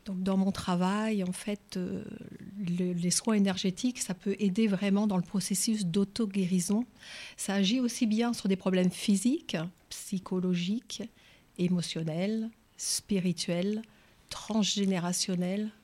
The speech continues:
Ça va travailler, euh, dans les anciennes vies, dans les anciennes mémoires. Et en fait, euh, ben, je suis comme ça depuis toute petite. Euh,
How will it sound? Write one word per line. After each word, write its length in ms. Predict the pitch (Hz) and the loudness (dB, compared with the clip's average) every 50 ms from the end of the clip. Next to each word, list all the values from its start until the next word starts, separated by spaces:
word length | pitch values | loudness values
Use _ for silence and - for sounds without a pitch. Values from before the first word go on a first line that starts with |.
| _ - | _ -18
Ça 180 | - - - | -14 -10 -6
va 120 | 180 180 180 | -4 -4 -4
travailler, 840 | 180 - - 196 190 190 190 190 196 196 208 208 208 208 196 185 175 | -4 -6 -6 -4 -2 -2 -2 0 0 0 0 0 0 0 -2 -2 -4
euh, 60 | - 165 - - - - _ - | -4 -6 -8 -10 -20 -18 _ -6
dans 360 | 185 170 190 202 190 185 185 | -4 -4 -2 -2 -2 0 0
les 340 | 185 185 180 185 180 175 180 | 0 2 2 2 0 0 0
anciennes 540 | 185 185 - - - - 190 175 175 175 175 170 | -2 -6 -6 -10 -8 -4 -4 -2 0 2 0 0
vies, 420 | 165 165 165 175 196 226 240 233 | 0 -2 -2 0 0 0 0 0
dans 120 | 220 196 185 | 0 0 0
les 260 | 185 185 180 - 185 | 0 0 -2 -2 -2
anciennes 440 | 175 185 180 - - 233 220 214 202 | -2 -2 -2 -2 -2 2 2 4 6
mémoires. 600 | 202 196 190 185 185 180 165 165 165 170 165 - _ - - - - - - - - - - - - - - - - _ _ - | 6 6 6 4 4 4 2 0 -2 -6 -8 -12 _ -20 -20 -20 -20 -20 -20 -20 -20 -20 -20 -20 -20 -20 -20 -20 -20 _ _ -8
Et 140 | - 175 175 | -4 -2 0
en 100 | 180 180 | 0 -2
fait, 500 | 180 - - - 233 233 233 - - - | -4 -6 -6 -4 -4 -4 -4 -8 -8 -6
euh, 360 | 202 185 185 185 175 170 165 160 131 95 - - - - - 175 | -6 -4 -4 -2 -2 -4 -4 -4 -6 -8 -10 -12 -12 -14 -12 -8
ben, 160 | 180 196 196 | -6 -4 -2
je 80 | 202 | -2
suis 200 | 202 - - 247 | -2 -2 -4 -6
comme 200 | 226 - 208 196 | -6 -4 -4 -4
ça 200 | 180 - - 233 | -4 -4 -4 -4
depuis 240 | 214 208 190 - 214 - | -4 -4 -6 -8 -8 -4
toute 180 | - 226 202 - | -4 -4 -4 -2
petite. 600 | - 214 208 - - 196 - - - - - - - _ _ _ _ - - - _ _ _ _ - | -4 -4 -4 -4 -6 -8 -8 -8 -12 -12 -12 -16 -20 _ _ _ _ -20 -20 -20 _ _ _ _ -14
Euh, 40 | 185 | -12